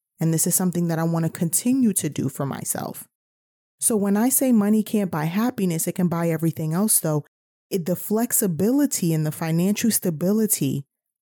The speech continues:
uh, that allows you to be able to do the things for yourself that you want to do is why I say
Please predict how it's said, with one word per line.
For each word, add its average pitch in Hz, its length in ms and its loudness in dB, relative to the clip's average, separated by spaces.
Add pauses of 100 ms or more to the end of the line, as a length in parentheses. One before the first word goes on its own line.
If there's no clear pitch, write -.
(320)
uh, 170 180 -2
that 170 360 -2
allows 175 680 2
you 139 360 2
to - 160 -2
be 165 220 -2
able 190 220 0
to 190 100 0
do 165 240 2
the 254 120 0
things 208 340 0
for - 100 -2
yourself 175 500 0
that 160 180 -4
you 180 80 2
want 170 200 0
to 156 60 0
do 156 500 0 (460)
is 165 200 0
why 190 360 0
I 247 220 0
say 160 580 0